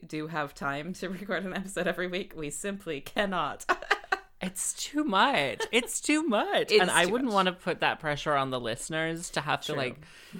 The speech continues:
Speaker 2: if they're watching along, watch a, an episode every week
Speaker 1: That's a good point. Is
Speaker 2: of a
Speaker 1: anyone watching
Speaker 2: forty-minute
Speaker 1: along?
Speaker 2: television. I, I assume someone is. Tweet us if you are
Speaker 1: Yeah.
Speaker 2: watching along. We're sorry.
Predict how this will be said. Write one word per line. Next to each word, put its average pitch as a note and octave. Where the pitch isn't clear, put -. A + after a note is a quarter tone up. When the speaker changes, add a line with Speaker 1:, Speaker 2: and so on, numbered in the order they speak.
Speaker 2:
if D#3+
they're E3
watching C#3
along, C3+
watch C3+
a, A#2+
an D#3+
episode D#3+
every D#3
week C3+
Speaker 1:
That's F3
a G3
good D#3+
point. C3+
Is F4
Speaker 2:
of A#4
a D5
Speaker 1:
anyone -
watching G#4
Speaker 2:
forty-minute F3
Speaker 1:
along? C#3+
Speaker 2:
television. F3+
I, D3+
I C3+
assume B2+
someone A#2+
is. C3+
Tweet F3
us C#3+
if D3+
you D#3
are C3+
Speaker 1:
Yeah. F3+
Speaker 2:
watching F3
along. C#3
We're E3+
sorry. A3+